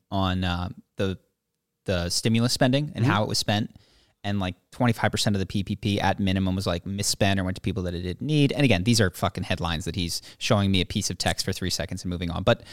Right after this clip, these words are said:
Speaker 1: the point of the segment, which I was very open and receptive to, given my own anecdotal experiences of seeing the people who applied, seeing how they spent it,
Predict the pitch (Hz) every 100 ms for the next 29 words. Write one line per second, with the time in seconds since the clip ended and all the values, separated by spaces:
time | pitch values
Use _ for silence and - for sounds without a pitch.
0 | - - 120 123 - 180 180 131 - 139
1 | 113 117 110 135 98 98 127 120 110 110
2 | 104 98 92 - 113 107 - 95 - 143
3 | 135 123 113 107 - 117 107 113 104 92
4 | 90 - - 113 98 87 92 85 - -
5 | - 117 107 98 107 95 104 101 - 98
6 | 90 90 - - - 135 127 107 104 95
7 | 92 - 95 92 95